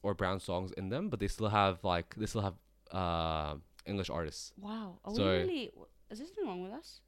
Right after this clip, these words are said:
Speaker 2: Are we
Speaker 1: No, no, no,
Speaker 2: embarrassed?
Speaker 1: no,
Speaker 2: Are
Speaker 1: no.
Speaker 2: we too
Speaker 1: I'm not,
Speaker 2: brown?
Speaker 1: there's, there's another, there's another friend of mine who's very, very similar to mine.
Speaker 2: Okay, but is he lame and embarrassing?
Speaker 1: No.
Speaker 2: Okay. <laughs> I don't know. I'm a bit concerned about us right now.
Speaker 1: No, I think, I think we're definitely on the bit of a,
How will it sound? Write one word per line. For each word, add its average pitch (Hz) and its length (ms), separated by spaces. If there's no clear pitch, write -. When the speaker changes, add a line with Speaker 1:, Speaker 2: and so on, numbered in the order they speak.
Speaker 2:
Are 127 60
we 139 80
Speaker 1:
No, 147 100
no, 139 120
no, 113 180
Speaker 2:
embarrassed? 107 80
Speaker 1:
no, 113 60
Speaker 2:
Are 107 40
Speaker 1:
no. 101 60
Speaker 2:
we 92 80
too - 60
Speaker 1:
I'm 123 120
not, 156 100
Speaker 2:
brown? 180 120
Speaker 1:
there's, 135 140
there's 127 240
another, 139 200
there's 117 120
another 139 140
friend 120 120
of 113 60
mine 104 120
who's 104 140
very, 95 180
very 90 140
similar 87 240
to 87 80
mine. 76 220
Speaker 2:
Okay, 208 120
but 196 100
is 196 100
he 202 280
lame 180 280
and 185 60
embarrassing? 175 480
Speaker 1:
No. 104 500
Speaker 2:
Okay. - 240
<laughs> 233 60
I 269 80
don't 320 140
know. 240 100
I'm 240 200
a 226 60
bit 233 200
concerned 240 460
about 175 220
us 175 220
right 175 180
now. 185 280
Speaker 1:
No, 117 180
I - 100
think, 175 140
I 165 80
think 220 140
we're 226 80
definitely 160 340
on 160 60
the 135 80
bit 113 200
of 113 120
a, 104 220